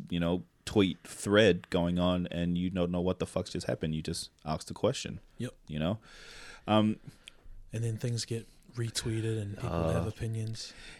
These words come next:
Speaker 1: and then wildfire starts.
Speaker 2: <laughs> Yeah.
Speaker 1: Fucking hell.
Speaker 2: <laughs>
Speaker 1: Man, lucky I haven't gone to that point yet, and I, hopefully I don't. I don't think I, I, it just gets too frustrating for me. I'm not,
Speaker 2: Mm.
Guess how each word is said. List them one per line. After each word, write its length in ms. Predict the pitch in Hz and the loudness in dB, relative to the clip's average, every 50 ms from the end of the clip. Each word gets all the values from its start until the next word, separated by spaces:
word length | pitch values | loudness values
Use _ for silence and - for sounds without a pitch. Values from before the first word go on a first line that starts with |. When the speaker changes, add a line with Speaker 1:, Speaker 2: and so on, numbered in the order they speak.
| - | -8
Speaker 1:
and 100 | - 80 | -4 -4
then 140 | 80 78 76 | -2 -2 0
wildfire 560 | 78 76 78 80 82 - - - 78 80 82 | 2 2 2 2 2 0 0 -2 0 0 0
starts. 540 | 82 - - 78 80 80 82 - - - - - | -2 -4 -2 -2 0 0 0 -2 -4 -6 -6 -8
Speaker 2:
<laughs> 40 | |
Yeah. 160 | - - 76 - | -2 0 2 4
Speaker 1:
Fucking 200 | 131 135 131 - | 4 4 2 2
hell. 520 | 73 - 202 - 156 - 180 180 135 - - - - 175 - | 4 4 6 6 6 6 4 2 0 -2 -8 -10 -10 -10 -10
Speaker 2:
<laughs> 260 | - - - - - | -10 -12 -12 -8 -2
Speaker 1:
Man, 260 | 80 82 80 80 80 - - - | 0 2 2 2 0 -2 0 4
lucky 240 | 110 113 - - | 4 6 6 6
I 40 | 92 | 4
haven't 260 | 85 90 85 82 - | 4 4 0 -2 -4
gone 80 | - 80 | -4 -6
to 80 | 78 76 | -4 -4
that 200 | 73 76 - - | -6 -6 -6 -8
point 240 | - - 76 67 69 | -8 -8 -8 -8 -8
yet, 180 | 76 76 69 | -8 -10 -8
and 140 | 69 76 78 | -8 -8 -8
I, 80 | 80 80 82 - - - | -8 -10 -10 -12 -14 -8
hopefully 340 | - - 90 - - 80 78 | -4 -4 -4 -4 -2 -4 -4
I 60 | 73 | -4
don't. 380 | 78 - 78 71 71 78 - - - - - - - - - - | -4 -4 -4 -4 -4 -6 -8 -14 -18 -20 -20 -20 -20 -10 -2 2
I 80 | 90 | 2
don't 140 | 92 87 87 | 4 4 2
think 160 | - 87 82 | 0 0 0
I, 100 | 76 73 78 - - | 0 -2 -4 -2 -2
I, 100 | - 80 78 - - - - - - - - - - - | -4 -4 -4 -6 -16 -20 -20 -20 -20 -20 -18 -12 -4 2
it 60 | 127 | 4
just 160 | 120 147 - | 6 8 10
gets 140 | - 147 - | 8 8 8
too 100 | - 127 | 8 4
frustrating 440 | 110 - 110 101 - - 95 85 85 | 6 8 6 6 6 6 2 2 2
for 100 | - - | 0 -2
me. 220 | 76 73 78 92 - - - | -4 -4 -4 -6 0 4 6
I'm 120 | 98 104 | 8 8
not, 220 | 107 110 120 98 | 10 8 8 8
Speaker 2:
Mm. 40 | 98 | 4